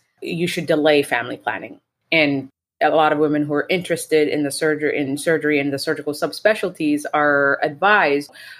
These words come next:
not to pursue those fields because of their hopes of having a family at a young age. And one of the problems that happens is that you delay, you delay, and you delay. And that's one of the things, one of the topics that's really hot right now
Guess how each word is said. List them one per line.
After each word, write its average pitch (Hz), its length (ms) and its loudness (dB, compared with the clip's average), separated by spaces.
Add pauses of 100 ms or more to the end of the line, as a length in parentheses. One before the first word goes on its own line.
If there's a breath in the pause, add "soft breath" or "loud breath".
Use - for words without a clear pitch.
(120 loud breath)
not 156 260 0
to - 80 -16
pursue 226 400 -2
those 147 240 2
fields 131 500 0
because 143 920 0
of 135 160 0
their 139 420 0 (160)
hopes 151 280 2
of 139 160 2 (140)
having 139 260 0
a 135 60 -6
family 123 400 -2
at 120 80 0
a 123 60 -4
young 117 280 -8
age. 127 340 -2 (380 loud breath)
And 143 240 2
one 151 140 6
of 139 40 4
the 135 60 0
problems 143 400 2
that 127 140 2
happens 214 500 0
is 143 160 -2
that 131 360 2
you 139 120 -2
delay, 143 400 2
you 135 160 -4
delay, 131 320 -2
and 131 100 -8
you 127 60 -6
delay. 160 340 4
And 139 140 -2
that's 135 140 -4
one 139 100 0
of 131 60 -2
the 127 60 -6
things, 131 320 -6
one 139 120 0
of 127 60 -4
the 139 40 -8
topics 135 400 -2
that's - 220 -8
really 135 240 0
hot 226 260 0
right 156 160 0
now 139 320 0